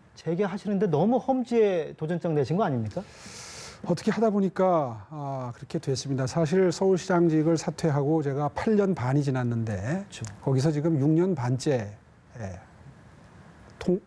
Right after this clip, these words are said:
Speaker 2: 통산 육 년 반째 거주를 하고 있습니다. 그리고 제가 원래 태어난 곳이 성동구인데 이제 광진구가 성동에서 분구를 해나갔기 때문에 저는 사실
Speaker 1: 네.
Speaker 2: 고향을 찾아간 셈이 됩니다.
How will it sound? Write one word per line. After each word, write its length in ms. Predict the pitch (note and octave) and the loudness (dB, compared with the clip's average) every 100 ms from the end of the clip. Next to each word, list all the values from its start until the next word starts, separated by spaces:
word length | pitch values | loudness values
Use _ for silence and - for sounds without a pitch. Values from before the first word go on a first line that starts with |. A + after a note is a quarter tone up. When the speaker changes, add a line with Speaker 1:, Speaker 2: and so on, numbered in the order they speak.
| - | -16
Speaker 2:
통산 560 | - F#3 D#3 D3 B2 F#3 | -2 0 2 0 -4 -6
육 100 | D3 | -2
년 200 | C#3+ D#3 | 0 2
반째 360 | E3 B2 B2+ D3+ | 0 0 0 0
거주를 300 | B2+ B2 B2 | 0 0 -2
하고 160 | B2 B2 | -2 -2
있습니다. 440 | G#2 G2+ G2+ G#2+ - - - - - - - - - | -4 -10 -10 -10 -12 -20 -18 -16 -16 -16 -16 -12 -2
그리고 200 | D3+ E3+ | 0 2
제가 260 | D3+ E3+ | 2 2
원래 300 | C#3 C3+ D3+ | 2 2 2
태어난 380 | E3 G#3 G3+ F3 | 0 0 2 2
곳이 160 | C#3 D3+ | 0 -2
성동구인데 680 | - G3 F3+ D3+ B2+ C3+ | 0 2 2 2 0 -2
이제 160 | C3 C#3 | -2 -2
광진구가 880 | - C#3 D3 C#3 B2+ B2+ D#3 F#2+ - | 0 0 0 -2 -2 0 -2 -4 -12
성동에서 480 | - G3 F#3 D3+ D#3 | -6 -2 0 2 0
분구를 380 | - D#3 D3+ C#3 | 2 2 2 0
해나갔기 360 | B2 A2+ - | -2 -6 -10
때문에 400 | - G#2 A#2+ E3+ | -12 -8 -2 -2
저는 220 | - C3+ D#3 | 0 0 0
사실 240 | B2 E3+ | 0 0
Speaker 1:
네. 80 | G#2 | 0
Speaker 2:
고향을 340 | B2+ C3+ F3 | 0 2 2
찾아간 540 | - D3+ C3 A#2+ G2 G#2 | 0 -4 -2 -2 -6 -10
셈이 260 | A#2+ B2 C3 | -6 -4 -4
됩니다. 460 | G#2+ F#2+ F#2+ G#2 | -6 -8 -10 -10